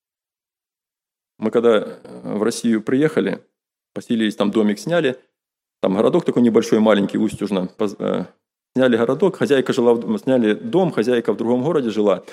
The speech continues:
а соседке поручила за нами присматривать. Вот, и такая бабушка старенькая, и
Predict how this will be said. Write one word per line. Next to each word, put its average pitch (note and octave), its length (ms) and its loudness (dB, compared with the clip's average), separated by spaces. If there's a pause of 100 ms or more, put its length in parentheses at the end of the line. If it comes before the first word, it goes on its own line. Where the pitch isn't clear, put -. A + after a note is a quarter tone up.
(400)
а A2+ 60 -8
соседке D3 440 -2
поручила B2+ 400 0
за A#2 100 2
нами B2+ 220 0
присматривать. F#2+ 640 -8 (1500)
Вот, - 200 -6
и B2+ 40 -2
такая D#3+ 240 2
бабушка D3+ 400 0
старенькая, A#2 520 0
и C3+ 220 -2